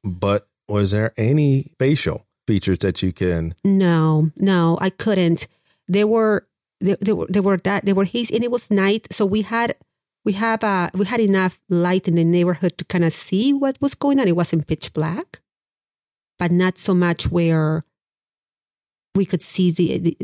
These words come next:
Speaker 2: the, these were, I, all I can tell you is that they were young. They had to have been in their early twenties, early to mid twenties.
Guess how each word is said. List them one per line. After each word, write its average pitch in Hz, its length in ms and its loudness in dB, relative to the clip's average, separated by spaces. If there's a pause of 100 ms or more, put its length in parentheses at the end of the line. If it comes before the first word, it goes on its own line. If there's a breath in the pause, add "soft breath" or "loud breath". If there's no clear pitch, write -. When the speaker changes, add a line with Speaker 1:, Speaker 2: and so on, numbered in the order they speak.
(140)
Speaker 2:
the, 208 100 0
these 233 220 -2
were, 311 180 0
I, 262 160 -6
all 247 140 0
I 294 80 0
can 269 180 0
tell 247 240 -2
you 240 160 0
is 196 120 0
that 196 60 2
they 175 100 2
were 170 120 4
young. - 420 -4
They 202 60 -4
had 233 280 -4
to 254 60 0
have - 240 -8
been 190 160 2
in 185 200 4
their 175 340 2 (800)
early 180 240 2
twenties, 170 640 2
early 180 260 2
to 175 100 -2
mid 165 160 2
twenties. - 500 -6